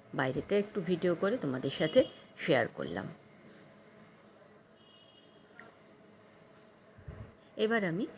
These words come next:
বেরিয়ে পড়লাম মল থেকে। আবার সেই গরম, অন্ধকার হয়ে গেছে যেহেতু, সেহেতু চারদিকেই আলো, আরও গরম।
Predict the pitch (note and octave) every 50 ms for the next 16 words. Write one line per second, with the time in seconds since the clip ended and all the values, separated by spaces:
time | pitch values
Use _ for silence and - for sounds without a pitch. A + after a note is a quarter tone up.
0 | - - - - D3+ D3+ D3 C#3+ D3+ D3+ D#3 D3+ - F3 E3+ E3+ F3 A3 C#4+ G#4
1 | - - - - D#3 - - - - - - G3 - - - - - - - -
2 | - - - - - - - - - - - - - - - - - - - -
3 | - - - - - - - - - - - - - - - - - - - -
4 | - - - - - - - - - - - - - - - - - - - -
5 | - - - - - - - - - - - - - D3 D3+ D#3+ E3+ E3 - -
6 | A3 G3 F3+ E3+ F3+ E3+ E3+ F3+ F#3+ F#3 - - - - - - - - - -
7 | - - - - - - - - - - - - - F#3 E3 D#3+ F3+ G3 G3 G3+
8 | G3 F#3+ E3+ G3 F#3 F3+ E3+ F3+ F3+ F3+ - F3+ E3+ F3 E3+ D#3+ D#3+ E3 F#3 F#3
9 | - F#3 E3 - E3+ - F#3+ E3 D#3+ E3 F3 E3 - F#3+ F#3+ F3+ E3 E3 E3 F3
10 | - - E3+ E3+ G3 F#3+ F3 E3 C#3+ D3 D#3 D#3+